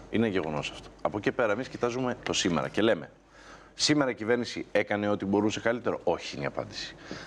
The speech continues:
Διαπραγματεύτηκε με τον καλύτερο δυνατό τρόπο; Όχι είναι η απάντηση. Επεδίωξε να έχει ένα μίνιμουμ συνεννόησης με τις πολιτικές παρατάξεις και μια νέα εθνική γραμμή πάνω στην οποία θα κάνει;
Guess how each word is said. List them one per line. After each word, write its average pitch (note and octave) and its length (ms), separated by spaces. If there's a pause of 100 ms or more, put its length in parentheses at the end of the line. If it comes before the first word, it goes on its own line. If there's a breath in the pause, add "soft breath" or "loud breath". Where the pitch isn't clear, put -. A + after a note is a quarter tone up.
Διαπραγματεύτηκε G2+ 840
με G2+ 60
τον G2+ 120
καλύτερο G#2+ 320
δυνατό G#2+ 300
τρόπο; A#2 440
Όχι A2 320
είναι C2+ 80
η C2+ 40
απάντηση. - 460 (680 loud breath)
Επεδίωξε A#2+ 720
να G#2 120
έχει A2+ 300
ένα A#2 380 (160)
μίνιμουμ C3 520
συνεννόησης G#2+ 640
με A2+ 100
τις - 120
πολιτικές A2 460
παρατάξεις A2 500
και A2 100
μια C3+ 280 (240 loud breath)
νέα D3 340
εθνική A#2+ 500
γραμμή C#3 640
πάνω D#3+ 180
στην C#3+ 180
οποία D#3 240
θα D3 100
κάνει; D#3 180